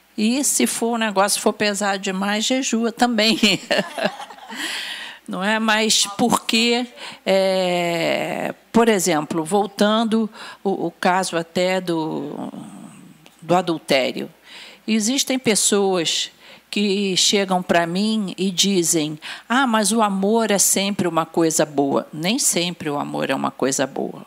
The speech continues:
O amor direcionado a quê? À sua esposa? Aos seus filhos? É o amor fraternal?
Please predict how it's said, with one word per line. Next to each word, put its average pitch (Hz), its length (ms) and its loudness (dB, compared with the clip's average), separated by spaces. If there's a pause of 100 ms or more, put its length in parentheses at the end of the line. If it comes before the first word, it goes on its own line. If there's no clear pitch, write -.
O 147 160 2
amor 170 500 2 (1000)
direcionado 180 800 0
a 247 60 -2
quê? 156 440 0 (1400)
À 147 100 0
sua 147 180 -2
esposa? 147 760 2 (460)
Aos - 160 -6
seus 143 220 0
filhos? 151 600 -2 (540)
É 165 160 4
o 160 80 2
amor 156 360 0
fraternal? 156 1040 0